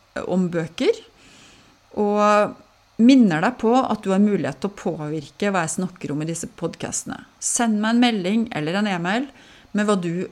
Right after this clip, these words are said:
ønsker, eller det kan være alt ifra forslag til ting, eller det kan være spørsmål. Det kan være noe du lurer på, så kan jeg ta det opp i en episode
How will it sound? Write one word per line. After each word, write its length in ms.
ønsker, 680
eller 280
det 100
kan 100
være 140
alt 180
ifra 500
forslag 600
til 100
ting, 220
eller 140
det 60
kan 120
være 100
spørsmål. 440
Det 200
kan 100
være 80
noe 140
du 100
lurer 380
på, 180
så 100
kan 100
jeg 120
ta 160
det 80
opp 160
i 40
en 80
episode 640